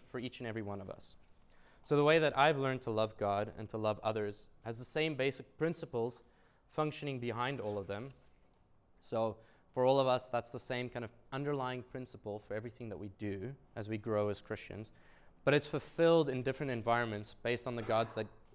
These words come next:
on the gifts that God has given me and the places to where he has called me. So it looks a little bit different. So it's the same in principle, but it looks different. Um, and kinda like the picture, um,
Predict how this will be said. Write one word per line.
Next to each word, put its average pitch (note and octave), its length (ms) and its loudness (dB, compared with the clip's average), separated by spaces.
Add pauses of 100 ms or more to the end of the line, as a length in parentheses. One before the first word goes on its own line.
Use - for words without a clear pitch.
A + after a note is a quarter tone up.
(280)
on A#2 120 -2
the A#2 80 -2
gifts - 640 0
that A2 180 -4
God B2 220 8
has A#2 200 0
given B2+ 360 0
me G2+ 220 -6 (520)
and A#2+ 140 -2
the A#2+ 60 -4
places C#3 400 0
to B2+ 120 -4
where A#2 140 2
he A#2 100 0
has A2 140 0
called G#2+ 320 -2
me. - 140 -14 (180)
So - 140 -2
it B2+ 60 2
looks D#3+ 200 2
a C#3+ 60 -2
little A2+ 160 0
bit F#2+ 200 -8
different. - 280 -10 (640)
So - 80 -4
it's C3+ 80 -2
the D#3 80 -2
same F3+ 300 2
in F#3 100 2
principle, C3+ 560 -4
but A#2 140 -2
it A#2 80 0
looks B2+ 240 -2
different. - 340 -8 (300)
Um, A2+ 320 0
and B2 120 -4
kinda C#3 200 2
like C3+ 200 0
the B2+ 60 -4
picture, A#2 500 0 (600)
um, C3 320 2